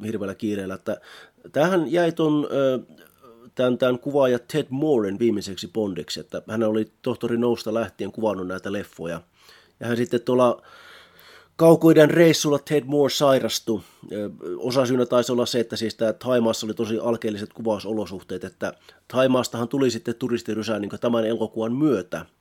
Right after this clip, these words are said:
että sitten siellä alkoi olla enemmän infrastruktuuria ja tällaista. Että,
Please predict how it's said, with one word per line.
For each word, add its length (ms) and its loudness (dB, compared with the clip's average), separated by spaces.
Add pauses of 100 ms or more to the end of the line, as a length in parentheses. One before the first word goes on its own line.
(180)
että 200 -16
sitten 240 -8
siellä 220 -4
alkoi 180 -6
olla 80 -4
enemmän 220 -4
infrastruktuuria 800 -12
ja 80 -12
tällaista. 500 -10
Että, 240 -20